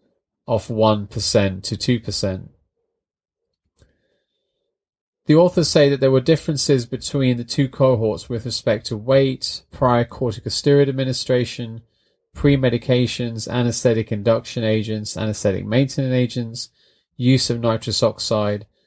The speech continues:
intraoperative and postoperative opioid usage, use of neuromuscular blocking agents, and the number of neurological surgeries performed.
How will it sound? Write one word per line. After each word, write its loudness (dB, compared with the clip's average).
intraoperative 0
and -4
postoperative 0
opioid 2
usage, -2
use 2
of -2
neuromuscular 0
blocking -2
agents, -4
and -4
the -4
number -2
of -4
neurological -4
surgeries -2
performed. -6